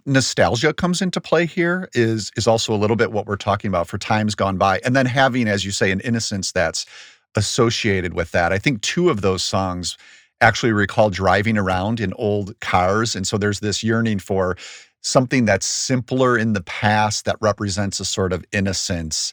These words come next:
when those songs look back. But yeah, Roman Candles particularly stood out to me, uh, in this angle. The music to me too, Eric, reflects, I think, this in its mixture of delicacy, and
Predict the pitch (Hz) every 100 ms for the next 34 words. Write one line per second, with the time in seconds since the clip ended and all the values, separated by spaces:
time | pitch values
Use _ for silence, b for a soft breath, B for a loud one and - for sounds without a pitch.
0 | B B B B 98 98 98 101 - 95
1 | 92 87 90 87 - 95 90 82 - 113
2 | 117 123 104 120 120 110 113 107 107 92
3 | - B B B _ - 101 117 107 101
4 | 95 95 - 95 92 87 92 92 87 80
5 | B B B - - - 98 95 90 -
6 | - _ 98 92 95 87 78 b b b
7 | b b - 113 135 143 214 185 - 135
8 | 117 - 127 107 101 95 90 - - _
9 | _ _ _ 104 107 110 - 110 110 -
10 | - - - - - - 104 - 120 104
11 | - 110 - - 113 110 107 104 - 107
12 | - 113 127 - - 180 143 95 110 104
13 | 104 98 - - 82 82 85 - 104 101
14 | 95 95 87